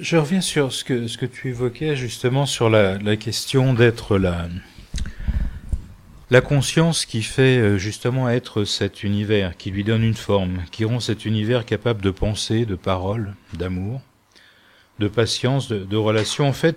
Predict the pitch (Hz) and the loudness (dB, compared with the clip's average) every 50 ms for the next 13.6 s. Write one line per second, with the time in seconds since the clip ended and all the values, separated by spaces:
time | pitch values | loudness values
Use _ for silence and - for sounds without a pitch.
0 | - - 117 120 135 135 - - - 127 120 120 113 110 110 113 113 120 131 151 | -2 -4 -2 0 0 0 0 0 0 0 2 2 2 2 0 2 0 0 0 -2
1 | 147 - - - - - - - - _ _ _ - - - - 147 135 147 139 | -4 -8 -14 -20 -20 -20 -20 -20 -20 _ _ _ -14 -6 -2 0 2 4 4 2
2 | 123 - - 139 120 120 117 123 143 143 135 - - - 113 104 - - - 131 | 2 -2 -2 0 0 0 0 0 -2 -2 -2 -2 0 0 0 0 0 -2 0 0
3 | 131 127 - - - 110 101 101 - - - 123 127 120 113 104 98 95 95 92 | 2 0 -2 -4 -4 -2 -4 -4 -4 -6 -6 -6 -6 -6 -8 -8 -8 -6 -6 -6
4 | 90 90 90 101 107 98 110 113 117 113 113 101 95 95 87 87 - - - - | -6 -4 -2 -2 -2 0 0 0 0 0 0 -2 -4 -6 -8 -10 -14 -14 -8 -6
5 | 120 110 110 110 107 110 107 104 - 110 101 98 92 95 - _ _ _ _ _ | -2 0 0 0 0 0 -2 -2 -4 -4 -4 -4 -6 -10 -14 _ _ _ _ _
6 | _ _ - - - - - - - - - - _ _ - 113 104 104 107 104 | _ _ -20 -20 -20 -18 -18 -20 -20 -20 -20 -20 _ _ -8 -2 0 2 2 2
7 | 104 107 107 104 104 104 101 98 110 117 120 113 120 139 143 143 156 139 - 170 | 2 0 -2 -4 -6 -8 -10 -12 -14 -12 -10 -8 -4 -2 -2 -2 0 0 0 -2
8 | 170 - 147 135 - 135 139 151 156 156 123 123 120 113 120 117 117 - - - | -2 -4 -6 -4 -2 2 4 4 4 4 2 0 -2 -2 -2 -4 -4 -8 -10 -10
9 | 123 110 - - 113 - - - 147 139 131 117 107 92 95 92 101 104 98 - | -10 -8 -6 -6 -6 -6 -4 -2 0 0 0 0 -2 -4 -4 -4 -4 -4 -6 -8
10 | - 104 - _ _ _ _ _ _ _ _ - 113 107 101 110 110 110 - 117 | -12 -14 -16 _ _ _ _ _ _ _ _ -6 -4 -4 -2 -4 -6 -6 -8 -4
11 | 113 127 127 131 135 147 151 143 131 110 - 117 117 120 117 113 107 113 113 110 | 0 2 2 2 2 2 2 2 0 0 0 0 0 0 0 -2 -2 -2 -4 -2
12 | - 131 127 127 - - 120 - - 120 110 - - 175 170 160 139 135 127 - | -2 -2 -2 -2 -2 -4 -6 -4 -4 -4 -4 -4 -4 -4 -2 0 -2 -2 -2 -4
13 | - - - - - - - - _ - - - | -10 -20 -20 -20 -20 -20 -20 -20 _ -16 -14 -12